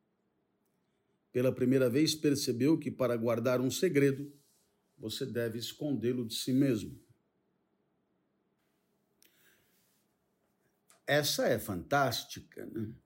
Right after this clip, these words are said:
Se as pessoas têm acesso à sua consciência, para guardar um segredo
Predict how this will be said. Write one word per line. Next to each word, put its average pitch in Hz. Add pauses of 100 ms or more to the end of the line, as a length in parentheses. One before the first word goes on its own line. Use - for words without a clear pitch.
(1040)
Se -
as 117
pessoas 160
têm 143
acesso 123
à -
sua 110
consciência, 131 (1400)
para 117
guardar 117
um 127
segredo 143